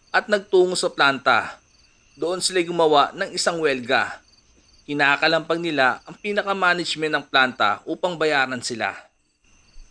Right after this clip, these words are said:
Ganon din ngayon ang nangyayari sa tapat ng bahay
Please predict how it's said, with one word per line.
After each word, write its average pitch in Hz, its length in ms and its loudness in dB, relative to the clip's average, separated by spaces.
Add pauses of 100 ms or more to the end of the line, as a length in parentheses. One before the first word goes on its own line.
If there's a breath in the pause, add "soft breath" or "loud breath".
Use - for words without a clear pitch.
(380)
Ganon 151 400 2
din 147 240 0
ngayon 113 400 0 (400)
ang 170 160 2
nangyayari 156 560 4
sa 156 80 -8
tapat 151 320 -4
ng 160 160 -6
bahay 120 480 -2